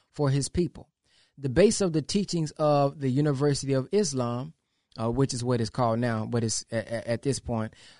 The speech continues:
uh, teachings of university is the knowledge of self and others and self-respect and respect for others. This center is designed to house ten thousand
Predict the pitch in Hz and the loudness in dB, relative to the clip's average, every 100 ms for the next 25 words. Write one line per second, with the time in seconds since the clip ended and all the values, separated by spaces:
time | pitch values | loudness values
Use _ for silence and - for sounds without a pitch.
0 | - 117 113 175 160 143 143 127 127 185 | -6 -4 0 0 2 2 4 4 4 4
1 | 147 180 170 170 156 156 160 151 147 127 | 4 4 2 0 -2 -2 0 2 2 2
2 | 131 127 151 190 185 180 - 156 151 131 | 0 0 2 4 4 0 0 4 4 4
3 | - 131 127 - - _ - 143 139 175 | 2 2 0 -6 -18 _ -4 -2 2 2
4 | 170 139 123 147 147 143 - 170 - 175 | 4 2 0 -2 -2 -2 0 0 0 -4
5 | - 139 131 - 143 143 139 131 - 139 | 0 0 0 -2 -2 0 0 0 0 0
6 | 139 156 156 180 104 - - _ _ _ | 0 -2 2 0 -2 -10 -16 _ _ _
7 | - 147 196 - 196 180 180 160 135 135 | -6 -2 0 2 0 0 -2 -2 -2 -2
8 | 113 139 185 160 131 131 123 147 139 127 | 0 0 0 0 0 -2 -2 2 2 0
9 | - 170 202 208 131 110 113 113 | -4 -4 -2 0 2 2 -2 -6